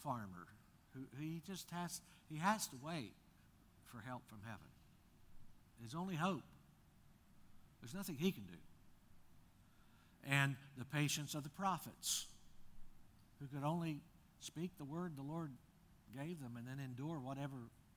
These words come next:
suffering they had to endure for saying them. And the patience of Job. This is a patience of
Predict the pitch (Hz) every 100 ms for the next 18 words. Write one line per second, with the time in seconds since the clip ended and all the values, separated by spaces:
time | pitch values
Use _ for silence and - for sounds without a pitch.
0 | - - - - - - - - 151 147
1 | 127 117 113 123 117 113 131 135 104 -
2 | 160 151 85 98 - - - - - -
3 | - - - - - - 156 143 143 135
4 | 143 127 139 117 - - - - - 127
5 | 113 147 - - - - - - - -
6 | - - - - - - - - - 151
7 | 208 214 196 175 156 - - - 131 -
8 | 165 170 - 165 160 - - 131